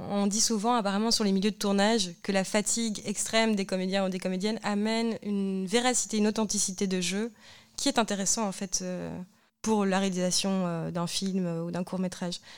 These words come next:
Parfois, euh, certains réalisateurs ou réalisatrices poussent vraiment, euh, à la fatigue, euh, à cette fatigue pour justement arriver à quelque chose de,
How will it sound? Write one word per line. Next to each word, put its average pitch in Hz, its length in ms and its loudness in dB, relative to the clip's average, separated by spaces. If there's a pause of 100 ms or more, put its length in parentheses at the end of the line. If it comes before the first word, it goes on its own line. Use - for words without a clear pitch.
Parfois, 208 480 2
euh, 180 40 0
certains 190 400 -2
réalisateurs 180 500 -2
ou 190 40 -4
réalisatrices 175 560 -2
poussent - 440 -2
vraiment, 196 460 2
euh, 175 100 0 (420)
à 180 80 -2
la 185 120 0
fatigue, 233 880 0
euh, 185 580 0
à 185 40 -2
cette - 160 -4
fatigue 214 520 -4
pour 214 240 -4
justement 214 360 0
arriver 196 340 -2
à 185 80 -4
quelque 185 180 -4
chose 220 380 0
de, 180 280 -2